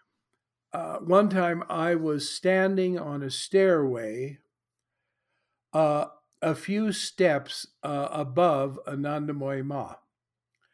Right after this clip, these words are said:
And people were coming up the stairs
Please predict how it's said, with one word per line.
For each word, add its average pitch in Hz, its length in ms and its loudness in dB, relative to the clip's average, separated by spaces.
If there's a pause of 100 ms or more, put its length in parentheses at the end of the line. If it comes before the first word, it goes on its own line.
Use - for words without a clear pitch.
(760)
And 160 440 2 (180)
people 202 420 2
were 160 180 2
coming 180 560 0
up 202 300 2
the 165 100 0
stairs 156 880 -2